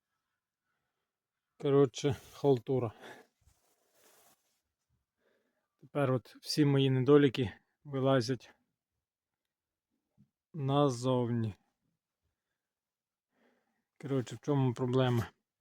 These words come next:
Нерівність проклеєння вати.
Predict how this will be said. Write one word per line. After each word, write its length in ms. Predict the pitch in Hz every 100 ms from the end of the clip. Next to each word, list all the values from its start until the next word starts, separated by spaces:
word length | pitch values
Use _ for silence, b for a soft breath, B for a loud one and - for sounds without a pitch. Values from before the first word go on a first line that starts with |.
| _ _ _ _ _ _ _ _ _ -
Нерівність 960 | 139 135 131 156 147 143 - - - B - _
проклеєння 680 | - 131 139 139 135 131 131
вати. 420 | 139 147 117 110